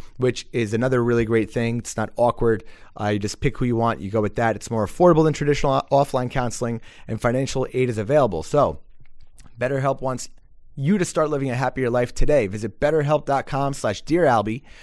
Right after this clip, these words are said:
That's better, H E L P, and join the over one million people who have taken charge of their mental health, health with the help of an experienced professional. In fact, so many people have been using BetterHelp, they're recruiting in additional counselors in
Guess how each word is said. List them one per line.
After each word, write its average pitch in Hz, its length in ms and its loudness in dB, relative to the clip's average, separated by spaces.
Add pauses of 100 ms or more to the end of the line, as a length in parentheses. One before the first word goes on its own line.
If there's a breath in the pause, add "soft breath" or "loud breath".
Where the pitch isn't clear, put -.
(140 loud breath)
That's 110 220 -4
better, 139 420 2 (140)
H 156 400 -2
E 160 260 -6
L 131 200 0
P, 98 400 -2
and 117 100 -6
join 127 200 0
the 127 80 0
over 120 220 0
one 143 400 -2
million 156 300 0
people 104 420 -6 (340 soft breath)
who 117 60 -2
have 107 120 0
taken - 180 2
charge 127 200 0
of 117 40 -2
their 113 100 -2
mental 143 300 -2
health, 117 340 0 (520 soft breath)
health 123 260 -2
with 120 420 -4
the 117 140 -2
help 143 240 2
of 127 100 -6
an 113 60 -4
experienced 147 640 -4
professional. - 600 -4
In 101 100 -14
fact, 131 280 0
so 165 100 -6
many 160 100 -2
people 147 220 -2
have 131 140 0
been 135 120 -4
using 127 260 -4
BetterHelp, 139 420 2 (420 soft breath)
they're 117 140 4
recruiting 147 400 0
in 135 80 0
additional 127 340 -2
counselors 127 500 -4
in 101 100 -4